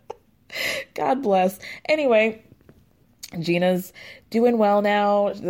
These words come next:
She's extension free. Gina and Emily are doing really well. Their relationship is back on track.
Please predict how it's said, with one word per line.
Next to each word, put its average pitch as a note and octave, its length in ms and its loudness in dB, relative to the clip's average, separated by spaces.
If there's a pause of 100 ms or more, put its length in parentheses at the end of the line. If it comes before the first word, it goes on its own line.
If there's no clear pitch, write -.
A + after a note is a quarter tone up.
(120)
She's E3+ 260 -8
extension F#3+ 600 -2
free. F3 640 0 (240)
Gina G#3+ 240 0
and A3 100 2
Emily G3+ 480 0
are F#3+ 80 0
doing F#3 680 -2
really D#3+ 380 0
well. B3 400 4
Their G#3+ 160 2
relationship F#3+ 560 0
is F#3 120 -2
back E3+ 260 -2
on E3 160 -4
track. F3 520 -2